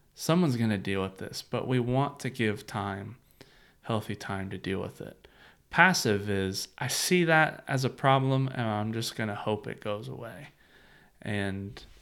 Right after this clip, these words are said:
I think we've seen even as elders here at the church, like, we haven't been passive at times. And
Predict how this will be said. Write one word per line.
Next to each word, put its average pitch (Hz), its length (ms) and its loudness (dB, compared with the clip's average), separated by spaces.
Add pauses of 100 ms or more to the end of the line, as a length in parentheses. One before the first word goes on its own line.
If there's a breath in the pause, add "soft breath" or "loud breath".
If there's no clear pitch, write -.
(320 soft breath)
I 120 100 2
think 127 260 0
we've 104 180 2
seen 110 300 -2
even 107 260 -2
as 98 420 -6
elders 107 440 2
here 110 120 2
at 95 80 -2
the 92 60 -6
church, 104 500 0
like, - 120 -6
we 120 100 -2
haven't 156 340 2
been 104 140 0
passive 107 500 -2
at 95 140 -4
times. 104 520 -8 (800 soft breath)
And 104 580 -4